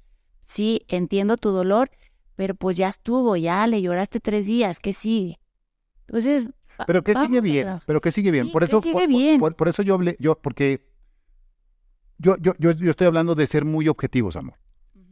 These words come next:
Speaker 2: ¿En,
Speaker 1: Ujú.
Speaker 2: en qué sentido? Porque uno puede, uno también, a la-, te voy a decir algo. A veces tú quieres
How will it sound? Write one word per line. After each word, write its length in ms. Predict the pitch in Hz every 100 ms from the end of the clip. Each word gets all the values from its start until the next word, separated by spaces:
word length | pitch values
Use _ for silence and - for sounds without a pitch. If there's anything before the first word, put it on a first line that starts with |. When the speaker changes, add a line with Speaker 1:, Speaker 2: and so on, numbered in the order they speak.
| 214
Speaker 2:
¿En, 160 | 139
Speaker 1:
Ujú. 80 | 226
Speaker 2:
en 100 | 139
qué 100 | 170
sentido? 360 | 170 151 143 120
Porque 400 | 127 143 147 -
uno 240 | 160 175
puede, 380 | 175 175 180 -
uno 220 | - 196 233
también, 420 | 190 160 170 185
a 80 | -
la-, 100 | 101
te 100 | -
voy 80 | 120
a 20 |
decir 120 | 113 104
algo. 200 | 87 - _ _ _ _ _ _ _ _ _
A 80 | 131
veces 580 | 156 151 190 208 - - _ _ _ _ _ _ _ _
tú 160 | 185 151
quieres 640 | 170 165 156 175 - -